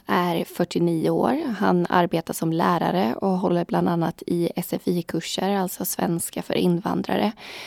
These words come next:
Och grannarna upplever honom som lugn och glad och trevlig och positiv. Ibland så har han sällskap över, men det är ingenting som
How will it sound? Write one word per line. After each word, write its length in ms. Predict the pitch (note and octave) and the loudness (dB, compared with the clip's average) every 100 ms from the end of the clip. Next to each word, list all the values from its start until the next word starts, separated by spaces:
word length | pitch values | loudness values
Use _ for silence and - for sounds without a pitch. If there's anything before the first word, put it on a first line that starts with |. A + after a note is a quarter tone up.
| - - - | -16 -18 0
Och 280 | G3 F#3+ F3+ - | 6 6 4 0
grannarna 580 | F#3+ A3+ A3+ G3 G3 A3 | 2 4 6 4 4 4
upplever 420 | B3+ - A#3+ B3 | 0 0 2 4
honom 400 | A#3+ F#3 F3 F#3+ | 4 4 4 2
som 460 | - - E3 E3 E3 | 0 -2 0 0 0
lugn 760 | F3 F#3+ A3+ C4+ C4+ C4+ C4 - | 2 4 6 6 4 4 2 4
och 180 | A#3+ | 2
glad 480 | G#3 G3+ G3 G3 G3+ | 4 2 4 2 0
och 120 | G3+ | -4
trevlig 720 | - G3 F3+ - F3+ - G3+ - | -2 0 0 0 -2 -2 -4 -6
och 340 | F3+ G3+ - - | -6 -6 -12 -16
positiv. 720 | - C4+ - F#3 - - A#3 - - - - - | -2 -2 0 -2 -2 -4 -4 -6 -16 -16 -16 -8
Ibland 520 | - A3 A3 A#3 A#3 | 0 4 4 4 4
så 140 | - A3+ | 2 2
har 140 | G#3+ | 4
han 120 | G#3 | 2
sällskap 460 | - G#3 F#3 G3+ - | 2 2 2 0 2
över, 380 | F#3 F3 G3 A3 | 2 4 4 4
men 320 | G#3 G3 F#3+ | 4 4 2
det 300 | F#3 - G3 | 0 4 6
är 40 | |
ingenting 480 | F#3+ - - F#3 F#3+ | 6 2 0 0 0
som 400 | - F3+ F3 - | 2 2 2 0